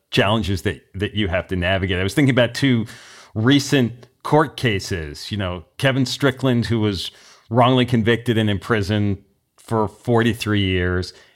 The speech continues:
and then Kyle Rittenhouse, who was tried and acquitted of murder. Both of those cases have had lives of certain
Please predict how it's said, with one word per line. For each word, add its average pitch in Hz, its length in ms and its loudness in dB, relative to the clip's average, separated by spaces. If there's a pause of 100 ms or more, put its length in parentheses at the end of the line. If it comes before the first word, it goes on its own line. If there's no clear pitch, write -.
(120)
and 143 120 4
then 123 240 0
Kyle 120 300 4
Rittenhouse, 131 640 2
who 123 160 -2
was 107 320 -2 (120)
tried - 380 2
and 117 100 0
acquitted 131 680 0
of 104 120 -4
murder. 95 360 -4
Both 139 400 2
of 165 140 0
those 120 320 2 (260)
cases 123 360 -2
have 120 140 0
had 120 240 0
lives 117 640 2
of 107 200 -8
certain - 480 -6